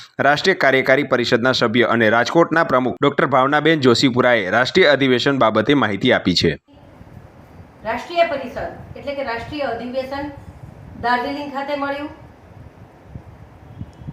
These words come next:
Speaker 2: જાણીતા આઈ એફ એસ ડોક્ટર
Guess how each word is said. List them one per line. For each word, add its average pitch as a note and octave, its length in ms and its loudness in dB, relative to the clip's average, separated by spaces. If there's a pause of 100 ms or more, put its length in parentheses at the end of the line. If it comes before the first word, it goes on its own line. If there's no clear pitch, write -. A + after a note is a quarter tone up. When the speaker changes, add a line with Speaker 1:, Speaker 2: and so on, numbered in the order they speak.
(380)
Speaker 2:
જાણીતા E4 340 -2
આઈ C4+ 260 2
એફ D4 180 -4
એસ D4 280 -6 (560)
ડોક્ટર B3 380 -2